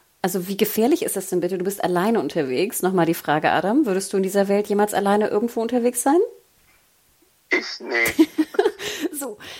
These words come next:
Speaker 1: jetzt bist du alleine unterwegs. Äh, überall sind Gefahren.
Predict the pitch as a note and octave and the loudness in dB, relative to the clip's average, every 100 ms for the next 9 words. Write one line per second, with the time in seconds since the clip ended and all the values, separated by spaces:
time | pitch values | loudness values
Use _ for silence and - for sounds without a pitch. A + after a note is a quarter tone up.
0 | - A#3 A#3 D4+ - D#4 B3 B3+ - A3+ | -8 -8 -4 -6 -2 0 2 2 0 -4
1 | G#3+ E3+ F#2 - - - A2+ F3 - B3+ | -4 -4 -6 -6 -8 -8 -8 -8 -2 2
2 | - A3+ G3+ G3+ F#3 - C3 G2 C#2 F#3+ | 2 2 -2 -4 -6 -4 -4 -4 -8 -12